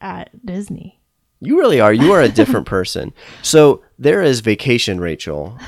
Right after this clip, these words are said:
Speaker 2: and we'll probably do an episode on this in the future. We, we have something called vacation mentality, where it's just you, you approach things a certain way because you're on vacation, and ideally you can bring some of that vacation mentality into your everyday life.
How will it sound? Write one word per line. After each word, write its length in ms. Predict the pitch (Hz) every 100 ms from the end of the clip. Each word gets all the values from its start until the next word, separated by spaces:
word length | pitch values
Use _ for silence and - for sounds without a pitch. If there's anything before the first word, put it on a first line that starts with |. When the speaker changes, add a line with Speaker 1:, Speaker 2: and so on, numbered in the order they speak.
| -
Speaker 2:
and 180 | 101 95
we'll 140 | 107 143
probably 280 | 156 131 104
do 140 | 104
an 40 | 92
episode 340 | 92 98 92
on 100 | 87
this 240 | 82 80 -
in 80 |
the 60 | 82
future. 500 | - 80 - 78 76
We, 260 | 80 104 101
we 200 | 101 104
have 180 | 92
something 260 | 87 90 87
called 200 | 90 82
vacation 560 | 92 87 107 101 92 90
mentality, 600 | 85 98 73 69 62 57
where 280 | 50 87 82
it's 140 | 82
just 300 | 92 87 -
you, 140 | 92 87
you 420 | 78 90 85 78 _ _
approach 420 | - - 120 123
things 260 | 110 101 90
a 60 | 85
certain 340 | - 82 82
way 160 | 85 78
because 300 | 80 87 82
you're 120 | 71
on 100 | 71
vacation, 600 | 71 - - - - - -
and 160 | 65 - -
ideally 400 | - 113 113 98
you 100 | 90
can 120 | 87 80
bring 180 | 87
some 160 | - 80
of 60 | 73
that 100 | 64
vacation 380 | 80 82 -
mentality 540 | 78 76 82 67 65 67
into 200 | 80 -
your 240 | 85 80 - _ _ _
everyday 400 | 92 85 78 78
life. 360 | 73 65 50